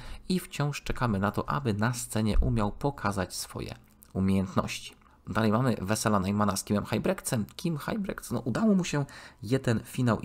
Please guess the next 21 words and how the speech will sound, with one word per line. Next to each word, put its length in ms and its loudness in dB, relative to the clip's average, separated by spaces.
European 420 2
Touru 300 -2
zaliczyć, 540 0
a 160 -2
Wesel 360 2
Neumann, 380 2
no, 100 4
będzie 340 0
chciał 260 0
sobie 360 0
odbić 460 2
mocny 440 6
poziom 460 4
bez 300 -2
wyniku 400 4
na 120 0
Grand 240 0
Slamie. 320 2
Mam 180 2
nadzieję, 320 2
że 140 0